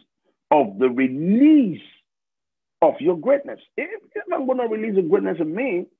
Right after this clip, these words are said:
I need to understand my purpose. My purpose may be to stand with someone here. That's what God has called me to do. So this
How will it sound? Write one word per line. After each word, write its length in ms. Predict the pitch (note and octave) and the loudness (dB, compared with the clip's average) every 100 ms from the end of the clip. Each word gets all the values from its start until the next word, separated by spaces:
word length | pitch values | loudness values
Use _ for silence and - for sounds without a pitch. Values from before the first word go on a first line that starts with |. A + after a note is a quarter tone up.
| _ _ _ _ _ _ | _ _ _ _ _ _
I 100 | C#3 | -2
need 180 | C3+ C3+ | -2 -2
to 100 | F#3+ | -2
understand 440 | F#3 G3 - C#3+ | -2 -4 -8 -8
my 80 | F3+ | -6
purpose. 420 | - D4 D#4 - - - _ _ _ _ _ _ _ _ _ _ _ | -4 -4 -6 -10 -18 -20 _ _ _ _ _ _ _ _ _ _ _
My 100 | G2+ - | -12 -8
purpose 320 | G3+ G3+ G#3 | -6 -4 -2
may 100 | D3+ | -2
be 140 | B2 C3+ | 0 0
to 120 | A2+ - | -2 -8
stand 260 | - C3+ B2+ | -10 -10 -10
with 100 | A#2 - | -12 -10
someone 280 | F#2 E2+ - | -10 -10 -10
here. 220 | - - _ _ _ _ _ _ _ _ | -8 -8 _ _ _ _ _ _ _ _
That's 260 | - C#3 C#3 | 0 0 2
what 180 | A2 F2+ | -2 -2
God 180 | F2+ E2 | -4 -4
has 100 | C#2+ | -6
called 180 | - C2 | -12 -14
me 60 | C#2+ | -14
to 80 | - | -14
do. 180 | - - _ _ _ _ _ | -14 -16 _ _ _ _ _
So 180 | - F#2+ - - | -4 -4 -4 2
this 180 | C3 | 2